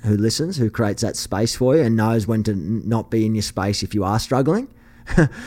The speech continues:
'Cause sometimes you, you do need your own space, you know, and that's just the way it is. But,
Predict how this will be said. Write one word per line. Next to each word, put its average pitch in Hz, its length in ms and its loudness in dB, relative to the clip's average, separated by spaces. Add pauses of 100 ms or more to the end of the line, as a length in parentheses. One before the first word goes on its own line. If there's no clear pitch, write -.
(120)
'Cause 135 160 2
sometimes 131 680 4
you, 117 80 0
you 117 120 2
do 117 200 4
need 120 260 2
your 170 120 2
own 110 160 2
space, 80 380 -6
you 113 100 4
know, 135 220 2
and 127 140 0
that's 143 160 0
just 139 160 -4
the 117 80 -4
way 101 220 -6
it 92 40 -4
is. 107 220 0
But, 107 220 -2